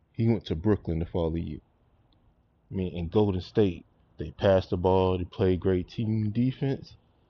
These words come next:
So that's why a lot of people was getting open shots and wide open,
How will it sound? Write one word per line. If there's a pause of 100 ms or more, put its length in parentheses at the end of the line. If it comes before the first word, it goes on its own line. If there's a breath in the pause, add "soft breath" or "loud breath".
(340)
So
that's
why
a
lot
of
people
was
getting
open
shots
and
wide
open,